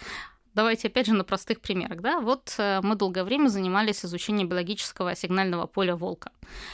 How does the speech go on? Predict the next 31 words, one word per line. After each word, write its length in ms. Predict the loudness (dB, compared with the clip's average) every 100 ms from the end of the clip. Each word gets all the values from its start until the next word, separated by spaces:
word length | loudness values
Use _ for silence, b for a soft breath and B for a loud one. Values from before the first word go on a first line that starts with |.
| B -6
Достаточно 480 | 0 0 0 -2
интересное 560 | 0 0 0 0 -2 -2
животное, 720 | 0 0 0 0 2 4 2 2
а, 460 | 0 2 0 -2
живут 440 | -2 -2 -2 -4 -4
они 320 | -4 -4 -6
семьями, 580 | -2 0 2 2 2 -2
стаями. 800 | -2 2 2 2 2 2 0 -4 B B 0
Ну, 80 |
понятно, 380 | 2 2 0 -4
часть 240 | -2 -2 -2
какая-то 440 | -4 -2 0 0
вне 200 | 2 2
семьи 260 | 2 0 2
всегда 300 | 0 2 2
находится. 680 | 2 2 2 0 -4 -6 B B B B -6
А, 260 | 0 2 2
и 100 | 0
по 120 | 2
их 120 | 4 4
взаимодействиям 600 | 4 2 2 2 2 2
всегда 400 | 2 2 2 2
очень 360 | 0 2 4
интересно 540 | 4 2 0 0 -2 -2
смотреть 520 | 0 -2 0 -2 -2
вот 180 | -4 0
именно 240 | 4 4 4
эти 220 | 0 -2
взаимодействия 600 | -4 -2 0 -2 -2 -6
со 120 | -8
средой. 420 | -8 -6 -6 -8